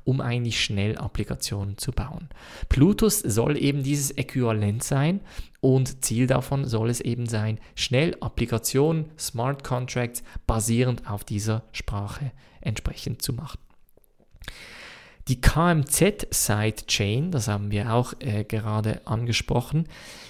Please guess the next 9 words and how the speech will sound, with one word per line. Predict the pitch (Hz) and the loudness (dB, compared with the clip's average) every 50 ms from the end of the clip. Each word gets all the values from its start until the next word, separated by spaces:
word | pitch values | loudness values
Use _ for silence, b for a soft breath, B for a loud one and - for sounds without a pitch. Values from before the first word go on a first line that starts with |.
| B B - | B B 0
ist | 143 165 - - - - - | 2 2 2 0 -2 -6 0
das | - 131 120 - - - - - | 0 2 2 2 -2 -4 -6 0
sogenannte, | 127 123 127 131 139 131 127 117 120 | 4 4 6 6 6 4 4 4 4
also | 104 110 | 4 4
ausgeschrieben | - - 117 123 123 - - 113 117 117 110 | 4 4 2 2 2 0 0 0 0 0 0
steht | 107 - - 110 110 110 117 | 0 2 2 2 2 2 2
es | 110 - | -2 -2
für, | - - 110 107 104 101 - - | 0 2 4 6 4 4 2 -2
äh, | - 110 104 101 95 | -4 -2 0 0 -2